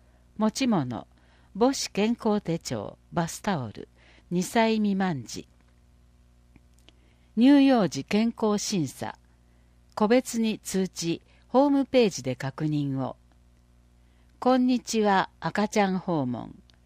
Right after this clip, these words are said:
対象、生後二ヶ月から四ヶ月頃の乳児。個別に連絡。イベント、歯の健康センター。歯科健診、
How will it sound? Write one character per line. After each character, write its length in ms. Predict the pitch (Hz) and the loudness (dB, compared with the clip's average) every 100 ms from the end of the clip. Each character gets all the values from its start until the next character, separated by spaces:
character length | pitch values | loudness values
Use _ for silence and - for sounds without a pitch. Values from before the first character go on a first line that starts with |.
| _ _ _ - | _ _ _ -2
対 220 | 226 233 | 0 0
象、 520 | - 196 180 170 160 _ _ _ | -2 -2 0 -2 -6 _ _ _
生 380 | - - 254 240 | -2 4 6 6
後 200 | 240 - | 4 2
二 120 | 190 | 0
ヶ 180 | 196 247 | 0 0
月 280 | 208 170 - | 0 -2 -6
か 160 | - 143 | -4 -2
ら 220 | 123 - - | -2 -4 -2
四 240 | 196 254 | 0 2
ヶ 140 | 254 233 | 2 2
月 260 | 240 - | 0 -2
頃 300 | 214 208 156 | 0 0 0
の 160 | 120 120 | -4 -2
乳 280 | 170 180 120 | 0 0 -2
児。 240 | - - _ _ _ _ _ _ _ | -10 -16 _ _ _ _ _ _ _
個 140 | 190 | -2
別 320 | 190 220 - 185 | 0 0 -2 -2
に 240 | 180 - | -2 -4
連 240 | 131 151 139 | -4 -2 -2
絡。 400 | 135 - 127 123 _ _ _ _ _ _ _ _ | -6 -8 -8 -8 _ _ _ _ _ _ _ _
イ 100 | 180 | -4
ベ 180 | 170 208 | 0 0
ン 80 | 208 | 0
ト、 280 | - 180 - _ _ _ _ | 0 -2 -2 _ _ _ _
歯 180 | - 269 | 0 2
の 160 | 247 147 | 4 0
健 320 | - 196 202 | -2 -2 -2
康 160 | 208 196 | 0 0
セ 200 | - 180 | 0 -2
ン 80 | 170 | -4
タ 420 | - 101 98 - | -6 -8 -8 -14
ー。 60 | - _ _ _ _ - _ _ - | -20 _ _ _ _ -20 _ _ -8
歯 180 | - | -6
科 180 | - 262 | 0 0
健 260 | - 233 202 | 2 0 0
診、 420 | - 127 113 - | -4 -6 -8 -12